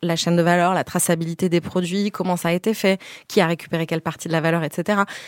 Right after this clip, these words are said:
Je pense qu'aujourd'hui, cette nouvelle génération, elle consomme de façon beaucoup plus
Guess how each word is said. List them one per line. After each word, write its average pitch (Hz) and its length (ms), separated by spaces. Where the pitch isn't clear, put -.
Je - 80
pense 254 220
qu'aujourd'hui, 190 640
cette 156 320
nouvelle 190 280
génération, 180 640
elle 175 140
consomme 190 400
de 170 80
façon 165 480
beaucoup 208 440
plus 185 280